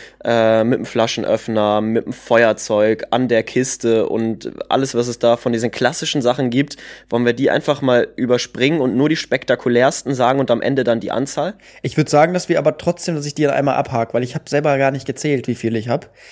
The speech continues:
Speaker 2: Dann würd
Speaker 1: Ja.
Speaker 2: ich sagen, Flaschenöffner, okay, äh, ist ja
Speaker 1: Ja.
Speaker 2: jetzt recht normal. Ich hab das bei Notizen gemacht, ich mach da so einen Haken
Speaker 1: Ja.
Speaker 2: hinter.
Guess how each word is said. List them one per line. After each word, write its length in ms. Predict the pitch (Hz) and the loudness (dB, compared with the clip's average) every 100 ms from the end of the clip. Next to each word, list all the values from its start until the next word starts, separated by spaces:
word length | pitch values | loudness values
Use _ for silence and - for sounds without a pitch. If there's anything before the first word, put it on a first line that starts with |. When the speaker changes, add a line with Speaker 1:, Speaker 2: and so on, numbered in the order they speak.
| - - | -20 -6
Speaker 2:
Dann 100 | - | 0
würd 60 | - | 2
Speaker 1:
Ja. 40 | |
Speaker 2:
ich 20 | - | 4
sagen, 160 | 143 | 2
Flaschenöffner, 880 | 135 151 170 208 185 196 214 220 233 _ | 2 2 2 0 -2 2 2 2 0 _
okay, 380 | - 120 127 143 143 _ - | -14 -2 2 2 -2 _ -2
äh, 280 | 117 110 | 2 2
ist 140 | 113 - | 0 -2
ja 40 | |
Speaker 1:
Ja. 100 | 110 | -2
Speaker 2:
jetzt 340 | 107 - - - | -2 -4 -12 -8
recht 180 | 110 - | -8 -6
normal. 300 | 104 120 123 | -2 0 0
Ich 100 | 123 | -4
hab 80 | |
das 140 | 120 113 | -10 -8
bei 80 | 113 | -6
Notizen 420 | 104 131 - 127 | -6 -8 -8 -8
gemacht, 180 | 120 120 | -8 -10
ich 120 | - | -12
mach 100 | 104 | -10
da 100 | 104 | -8
so 100 | 104 | -8
einen 100 | 98 | -4
Haken 260 | 123 156 | -2 -2
Speaker 1:
Ja. 80 | 143 | -2
Speaker 2:
hinter. 320 | 139 139 135 | -2 -2 -2